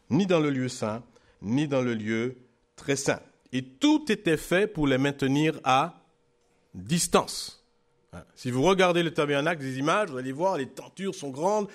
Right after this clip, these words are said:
Tout est fait pour dire que, attention, il faut pas regarder, il faut pas. Et la Bible dit de manière, euh, très claire, le tabernacle était conçu pour tenir à distance. C'est comme si Dieu disait, «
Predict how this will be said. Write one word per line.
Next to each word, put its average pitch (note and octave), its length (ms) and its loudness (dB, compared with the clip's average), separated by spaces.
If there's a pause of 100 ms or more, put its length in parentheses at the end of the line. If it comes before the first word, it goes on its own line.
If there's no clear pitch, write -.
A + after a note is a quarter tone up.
(260)
Tout C4 220 2
est A#3 60 4
fait A3+ 240 6
pour G3+ 260 2
dire A3 260 0
que, G#3 220 6
attention, F#3 420 0
il A3 100 4
faut G#3+ 120 0
pas G3 120 0
regarder, F#3 400 0
il G3+ 60 -2
faut F3+ 120 -4
pas. F3+ 180 -2
Et E3+ 40 0
la D#3+ 120 2
Bible F3+ 260 0
dit G#3 260 0 (300)
de C#3+ 120 0
manière, D#3+ 540 4 (320)
euh, C#3+ 140 2
très F#3 240 0
claire, C#3+ 200 2
le C3 120 -2
tabernacle G3+ 640 2
était F3 300 0
conçu A3 760 4 (920)
pour A#3+ 460 4 (520)
tenir F#3+ 720 8
à C#3 120 4
distance. - 760 -4 (3000)
C'est - 160 -8
comme D3 180 0
si E3+ 160 -6
Dieu D3 160 -4
disait, « D3+ 540 0